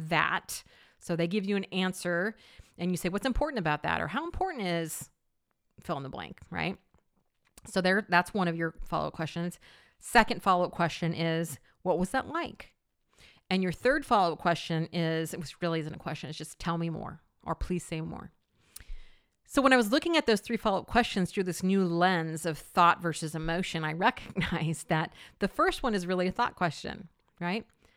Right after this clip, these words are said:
How important is, or what's important about that?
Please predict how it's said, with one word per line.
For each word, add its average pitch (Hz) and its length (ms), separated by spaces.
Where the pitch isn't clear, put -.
How 226 220
important 208 420
is, 170 320
or 170 60
what's 180 220
important 170 280
about 160 240
that? 165 280